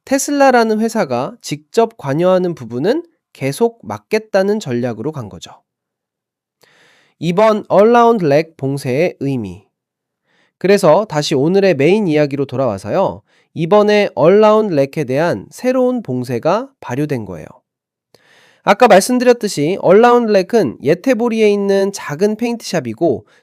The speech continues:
직원이 약 이십 명 정도 되는 곳이에요. 규모는 작지만 테슬라와 함께 일해왔던 곳이죠. 이 봉쇄로 인해서 테슬라 소유 차량들의 페인트 작업, 공장 보증, 수리, 운송 중 손상 수리가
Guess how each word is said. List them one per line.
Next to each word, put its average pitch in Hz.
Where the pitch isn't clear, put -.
직원이 196
약 139
이십 170
명 226
정도 170
되는 147
곳이에요. 92
규모는 247
작지만 170
테슬라와 240
함께 254
일해왔던 165
곳이죠. 101
이 226
봉쇄로 214
인해서 147
테슬라 254
소유 247
차량들의 226
페인트 269
작업, 139
공장 208
보증, 127
수리, 165
운송 170
중 262
손상 247
수리가 139